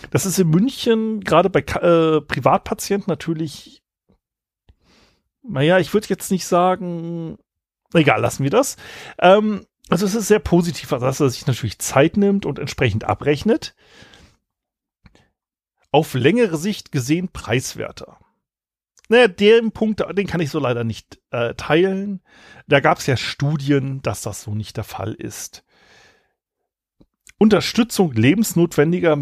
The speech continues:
schulmedizinischer Therapien. In einer schulmedizinischen Behandlung oder Operation lebensnotwendig und unumgänglich,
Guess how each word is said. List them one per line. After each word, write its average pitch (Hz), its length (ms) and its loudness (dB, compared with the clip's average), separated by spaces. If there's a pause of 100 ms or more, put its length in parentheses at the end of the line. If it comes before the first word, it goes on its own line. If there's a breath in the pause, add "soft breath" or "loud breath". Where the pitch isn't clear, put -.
schulmedizinischer 151 920 2
Therapien. 120 640 -6 (300 soft breath)
In 160 80 -4
einer 160 180 4
schulmedizinischen 180 720 0
Behandlung 165 400 2
oder - 140 -2
Operation 131 500 -2
lebensnotwendig 185 760 0
und - 140 -10
unumgänglich, 139 580 2